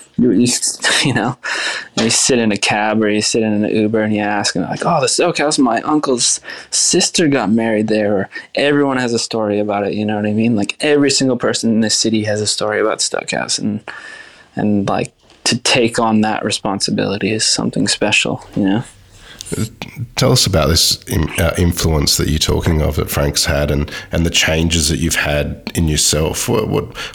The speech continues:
Speaker 2: what's changed about your approach to what you do?
Speaker 1: I guess it's, like,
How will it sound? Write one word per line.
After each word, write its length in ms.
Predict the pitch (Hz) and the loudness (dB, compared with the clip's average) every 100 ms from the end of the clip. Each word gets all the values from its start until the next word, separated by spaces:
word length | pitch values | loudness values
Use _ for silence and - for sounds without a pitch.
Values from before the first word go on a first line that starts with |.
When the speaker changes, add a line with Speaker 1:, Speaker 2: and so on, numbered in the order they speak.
| - | -2
Speaker 2:
what's 220 | 120 - | 0 2
changed 480 | - 82 85 90 87 | 2 2 0 0 0
about 260 | 76 73 | 0 0
your 140 | 82 76 | 0 0
approach 460 | - - 67 - | 0 -2 0 0
to 80 | - | 0
what 120 | 85 | 0
you 80 | 82 | -2
do? 240 | 82 85 - - - - - - | -2 -4 -8 -20 -20 -20 -18 -4
Speaker 1:
I 140 | 139 | 0
guess 280 | 131 170 196 | 2 2 0
it's, 360 | 269 - - - | -2 -2 -4 -2
like, 480 | 120 101 - - | -2 -2 -6 -8